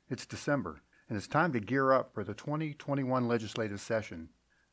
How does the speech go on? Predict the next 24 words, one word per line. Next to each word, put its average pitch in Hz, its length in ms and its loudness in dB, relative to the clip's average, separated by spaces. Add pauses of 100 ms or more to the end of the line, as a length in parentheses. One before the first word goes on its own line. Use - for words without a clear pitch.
The 104 80 -8
November 120 500 4
elections 139 500 4
are 143 60 0
behind 135 420 0
us, 90 300 -8
and 90 240 -8 (200)
there 151 100 -2
really 202 260 0 (160)
wasn't 170 340 -2
much 143 300 -2
change 143 400 -2
here 95 180 -2
in 87 80 -4
Indiana, 87 560 -6 (220)
and 101 160 -8
that, 135 160 -6 (240)
for 127 100 -2
non-public 131 480 2
schools, 131 380 -2
is 113 80 -6
a 123 80 -4
good 110 260 -4
thing. 82 240 -12